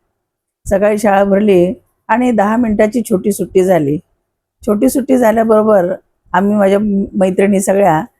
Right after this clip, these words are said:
त्या पारंब्या खेळायला धूम ठोकायचो आणि तिथे पारंब्या धरायच्या आणि झोके घ्यायचो. पण त्यापूर्वी इकडं इकडं बघायचं गाडी आली का नाही,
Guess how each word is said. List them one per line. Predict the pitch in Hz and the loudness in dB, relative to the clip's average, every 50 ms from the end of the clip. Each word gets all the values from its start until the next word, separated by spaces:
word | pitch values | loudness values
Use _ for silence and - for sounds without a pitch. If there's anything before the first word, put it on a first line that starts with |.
| _ _ _ _ _ _ _ _ | _ _ _ _ _ _ _ _
त्या | - 247 | -2 -2
पारंब्या | 226 240 220 208 208 214 226 226 226 220 | 0 0 0 0 0 0 0 0 0 0
खेळायला | - 233 214 208 208 214 208 190 160 170 170 - 269 - _ _ _ _ _ 208 190 | 0 0 2 2 2 2 2 2 0 0 -2 -4 -8 -14 _ _ _ _ _ 0 2
धूम | 220 233 262 277 247 | 4 4 4 4 2
ठोकायचो | 226 262 233 - 208 208 208 202 226 214 175 165 165 202 214 - _ _ _ _ _ | 2 0 0 0 0 0 0 0 2 2 2 2 2 0 -4 -8 _ _ _ _ _
आणि | - 180 208 226 196 165 170 202 - | -4 -2 0 0 0 0 -2 -2 -4
तिथे | - - - - - 190 190 214 208 202 - - - _ _ _ - | -8 -12 -14 -8 -6 -4 -2 0 0 -2 -2 -8 -14 _ _ _ -2
पारंब्या | 170 165 180 190 196 214 208 196 | -2 0 0 0 0 0 0 2
धरायच्या | 196 185 196 214 208 - 233 208 | 2 0 0 -2 -2 0 0 0
आणि | 202 220 208 | 0 0 0
झोके | 202 202 196 190 196 214 185 | 0 2 2 0 2 0 0
घ्यायचो. | 175 170 156 151 - - - - - - _ _ _ _ _ _ _ _ | 2 2 2 0 -2 -4 -8 -10 -10 -12 _ _ _ _ _ _ _ _
पण | - 247 247 | 0 0 0
त्यापूर्वी | 233 254 240 247 254 - 254 196 196 196 180 165 160 165 - _ _ _ _ _ - | 2 2 0 0 0 0 0 0 2 2 2 2 2 0 -4 _ _ _ _ _ -4
इकडं | 208 202 - 233 254 | -2 0 2 2 2
इकडं | 254 240 247 240 233 | 2 2 2 2 2
बघायचं | 220 214 214 214 208 208 214 202 | 2 2 2 2 2 2 2 2
गाडी | 202 190 202 208 | 4 4 4 2
आली | 202 196 185 196 196 | 2 2 2 0 0
का | 214 202 | 0 0
नाही, | 190 185 170 175 180 160 147 | 0 0 -2 -4 -4 -4 -8